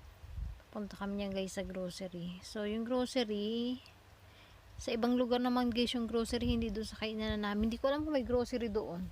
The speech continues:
sa pinuntahan namin. Pero nagpunta kami sa ibang, ano, sa ibang lugar,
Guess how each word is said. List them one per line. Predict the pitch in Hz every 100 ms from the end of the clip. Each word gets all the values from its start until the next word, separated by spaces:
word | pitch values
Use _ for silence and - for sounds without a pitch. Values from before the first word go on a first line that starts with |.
| -
sa | - 214
pinuntahan | 214 208 208 196 196 196
namin. | 185 180 180 190 - - - -
Pero | 226 226
nagpunta | 226 226 208 202 196 - - - 240 220 214
kami | 226 226
sa | 220 214
ibang, | - 202 208 208
ano, | 208 190 190
sa | 214
ibang | 190 190 190
lugar, | 190 175 170